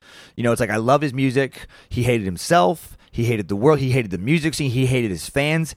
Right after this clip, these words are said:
He fucking hated everything. Like, he, he, he loved making, like, you know, music, but it came from a very angsty place the whole time.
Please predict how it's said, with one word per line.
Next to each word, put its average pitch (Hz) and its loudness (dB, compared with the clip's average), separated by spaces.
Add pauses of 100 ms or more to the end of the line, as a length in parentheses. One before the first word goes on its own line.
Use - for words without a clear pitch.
He - -10
fucking 147 4
hated 135 2
everything. 117 0 (540)
Like, 123 0
he, 139 0
he, 139 0
he 131 0
loved 135 2
making, 139 -2
like, 110 -2
you 120 -6
know, 98 -2
music, 123 -2
but 123 -2
it 113 -2
came 160 -2
from 135 -4
a 107 0
very 131 0 (100)
angsty 113 -4
place 107 -2 (180)
the 117 2
whole 131 2
time. 87 -6